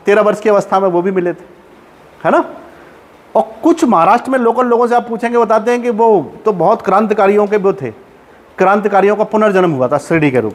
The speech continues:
में। अब जितने लोग उतनी बातें करते ही हैं, है ना? और मेरा ऐसा मानना है, ईश्वर शक्तिशाली तब होता है जब आप उसमें विश्वास करेंगे,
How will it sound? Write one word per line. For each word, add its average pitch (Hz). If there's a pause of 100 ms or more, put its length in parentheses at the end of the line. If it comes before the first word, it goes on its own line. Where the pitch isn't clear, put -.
में। 110 (840)
अब 247
जितने 208
लोग 262
उतनी 262
बातें 240
करते 226
ही 214
हैं, 170 (580)
है 151
ना? 311 (340)
और 185
मेरा 185
ऐसा 240
मानना 196
है, 233 (460)
ईश्वर 190
शक्तिशाली 202
तब 180
होता 139
है 185
जब 196
आप 147
उसमें 131
विश्वास 110
करेंगे, -